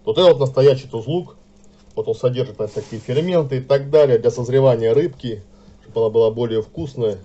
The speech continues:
более насыщенный вкус. Сейчас что делаем с этой вот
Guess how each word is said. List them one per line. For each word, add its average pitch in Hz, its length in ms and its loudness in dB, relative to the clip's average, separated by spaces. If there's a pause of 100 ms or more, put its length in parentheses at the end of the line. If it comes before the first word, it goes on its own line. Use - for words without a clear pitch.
более 113 320 -6
насыщенный 104 480 -8
вкус. 95 240 -20 (600)
Сейчас 143 280 -2
что 214 180 4
делаем 165 440 2 (400)
с - 120 -18
этой 151 180 2
вот 135 220 0